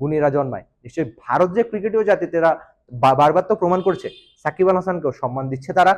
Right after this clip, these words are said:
আর সাকিব কি এমন সম্মান পাওয়ার যোগ্য ভারতে, যেহেতু ভারতেও তিনি জা-, দারুণ জনপ্রিয়। আইপিএল এর কল্যাণে কলকাতাতে লম্বা সময় তিনি কাটিয়েছেন, ভারতেও লম্বা সময়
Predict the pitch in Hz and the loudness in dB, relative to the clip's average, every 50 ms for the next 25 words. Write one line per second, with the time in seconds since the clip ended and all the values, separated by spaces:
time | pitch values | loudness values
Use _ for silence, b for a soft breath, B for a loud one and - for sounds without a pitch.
0 | - - _ _ - - - - - - - 254 254 - - 254 240 - - _ | 0 -8 _ _ -20 -12 -6 -2 -2 0 0 -2 -4 -4 -6 -12 -12 -12 -10 _
1 | - 151 - 185 208 226 220 - - 208 208 208 214 214 190 202 208 208 170 151 | 0 0 2 4 2 2 2 2 0 0 0 0 -2 2 4 4 4 4 4 2
2 | 165 165 165 190 180 - 190 185 185 - 117 107 127 143 143 - - - _ _ | 0 0 2 0 0 0 -2 -4 -6 -6 -6 -6 -6 -4 -2 -2 -4 -4 _ _
3 | _ _ _ - - 139 160 190 196 220 226 226 226 220 214 175 156 143 - - | _ _ _ -6 -2 2 2 2 2 2 0 0 2 0 0 2 2 0 0 -2
4 | 127 120 139 147 175 208 208 185 185 175 170 - - 135 113 - _ _ _ _ | 0 2 4 4 6 4 4 4 2 2 2 0 -2 -4 -4 -6 _ _ _ _
5 | - - 156 156 - 220 214 233 220 226 - 202 196 196 202 202 208 196 - 180 | -2 -2 0 0 2 4 4 4 4 2 2 2 2 2 2 2 0 0 0 -2
6 | 175 170 180 180 185 196 190 202 202 170 139 131 135 139 151 160 180 175 - 180 | 0 0 0 0 -2 -2 0 0 -2 0 0 0 0 0 2 0 -2 -2 -2 -4
7 | 170 170 165 170 160 156 151 160 156 147 151 156 - 180 170 147 123 - - 131 | -6 -6 -6 -6 -8 -4 -2 -4 -2 -4 -6 -8 -4 -4 -4 -4 -4 -4 -2 -2
8 | 147 160 165 185 175 165 156 143 143 151 156 156 175 165 165 | 0 0 -2 0 2 2 2 2 2 2 -2 -2 -2 -4 -6